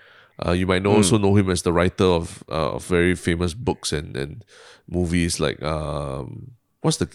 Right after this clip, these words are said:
Speaker 1: what's the one that he wrote about cancer? Do you remember?
Speaker 2: Uh, Turtles All the Way Down or something, is it?
Speaker 1: No, no, no, no. It was about a, a love story,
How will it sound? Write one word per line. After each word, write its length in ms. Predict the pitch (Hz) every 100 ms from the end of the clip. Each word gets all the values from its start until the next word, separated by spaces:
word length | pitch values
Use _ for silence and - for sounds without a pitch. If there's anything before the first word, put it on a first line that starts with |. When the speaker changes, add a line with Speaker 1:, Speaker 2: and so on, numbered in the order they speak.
| -
Speaker 1:
what's 180 | - -
the 80 | -
one 180 | 87 87
that 100 | 82
he 80 | 85
wrote 140 | 85
about 260 | 64 58 -
cancer? 580 | 85 78 82 80 85 - _ _ _ _ _ _ -
Do 80 |
you 60 | 87
remember? 320 | 85 87 82 - _
Speaker 2:
Uh, 340 | 110 101 98 95 - -
Turtles 420 | - 117 123 120
All 140 | 117 107
the 80 | 101
Way 180 | 98 98
Down 260 | 98 104
or 40 | 92
something, 340 | 95 110 113
is 100 | 110
it? 160 | 131 - - _
Speaker 1:
No, 280 | - 107 127
no, 200 | 131 113
no, 240 | 110 101
no. 80 | 95
It 40 | 98
was 160 | 104
about 480 | 101 98 87 95 98 -
a, 60 |
a 320 | 90 85 92
love 240 | 87 98 110
story, 460 | - 95 98 98